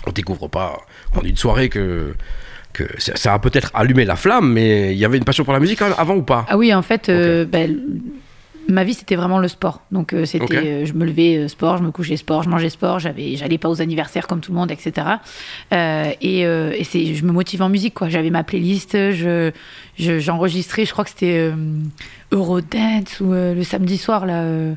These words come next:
Speaker 2: avec Corona, tu vois, tous les trucs un peu comme ça. Euh,
Speaker 1: Très bien.
Speaker 2: j'avais mes, mes, mes, mes, mes cassettes
Speaker 1: Ouais.
Speaker 2: et je les enregistrais quand je pouvais pas les écouter et je passais ça en boucle, je faisais mes devoirs en musique.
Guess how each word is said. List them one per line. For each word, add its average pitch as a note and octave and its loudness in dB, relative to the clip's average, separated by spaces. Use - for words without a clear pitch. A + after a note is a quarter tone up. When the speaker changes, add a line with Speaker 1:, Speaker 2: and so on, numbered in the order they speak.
Speaker 2:
avec G3 2
Corona, G3+ 6
tu A3 -6
vois, G#3+ 4
tous G3+ -4
les F3+ 4
trucs F#3+ -4
un F3 2
peu F#3 -2
comme E3 0
ça. G#3 2
Euh, E3+ 4
Speaker 1:
Très - -10
bien. - -8
Speaker 2:
j'avais G3 4
mes, F#3 4
mes, F3 2
mes, F3 0
mes, E3 0
mes D#3 -2
cassettes - -4
Speaker 1:
Ouais. - -2
Speaker 2:
et F#3+ 4
je F3+ 2
les F#3 4
enregistrais A3 2
quand F#3+ 0
je - -4
pouvais F#3+ 0
pas G3+ -4
les G3+ 2
écouter G#3 0
et F3+ 2
je C#3+ -10
passais F#3+ -4
ça G#3+ 0
en F#3 4
boucle, G3+ 0
je - -8
faisais F3+ 2
mes F3 2
devoirs G3 0
en G#3 2
musique. G3 -2